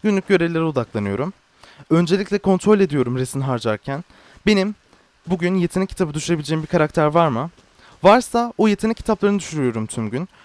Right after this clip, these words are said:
Yok ise bu sefer haftalık bossları oynuyorum, onları bitirmeye çalışıyorum. Onlarla da pek işim yoksa tecrübe kitabı ile Mora kasıyorum leyline'lardan. Şuradaki leyline'larda biliyorsunuz ki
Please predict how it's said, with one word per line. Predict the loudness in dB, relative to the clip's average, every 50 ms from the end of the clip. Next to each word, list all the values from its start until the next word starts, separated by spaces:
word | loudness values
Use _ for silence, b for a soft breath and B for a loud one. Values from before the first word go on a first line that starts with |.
| b b b b b
Yok | -2 0 0 0 0 -2
ise | -6 -4 -2 0 0 0 0 -4 -8 -10
bu | -10 -2
sefer | -2 -2 2 2 2 2 2 -2 -10 b b b b b b b b b _
haftalık | -4 -4 -2 0 2 2 2 2 0
bossları | 0 0 0 2 2 4 6
oynuyorum, | 6 6 4 4 2 2 0 -2 -2
onları | -4 -2 -2 0 0 -2
bitirmeye | -4 -4 -2 0 0 0 0 0
çalışıyorum. | 0 -2 -2 -2 -2 -2 0 0 2 2 0 -4 -6 _ b b b b b b b b b b b b _ _ _ _
Onlarla | 2 2 4 6 6 4 4 4 2 0
da | 0
pek | -2 -2 -2 -2
işim | -4 -2 0 0 4
yoksa | 4 2 2 2 0 0 0 0
tecrübe | 2 2 2 2 2 0 -4 -4
kitabı | -4 -4 -4 -4 -2 -2 -2
ile | -2 -2 0
Mora | 2 4 4 4 4 4
kasıyorum | 0 -4 -10 -8 -6 -6 -4 -4 -2 -2
leyline'lardan. | -2 -2 -2 -2 -4 -4 -4 -6 -6 -6 -6 -8 -8 -8 -12 _ _ _ _ -20 _ -20 -16 -6
Şuradaki | -4 -2 -2 -2 -2 -2 0 0
leyline'larda | 2 2 2 2 2 0 0 -2 -2 -2 0 0 0 0 -2 -6
biliyorsunuz | -12 -8 -4 -4 -4 -4 -4 -8 -8 -8 -8
ki | -8 -6 -6 -6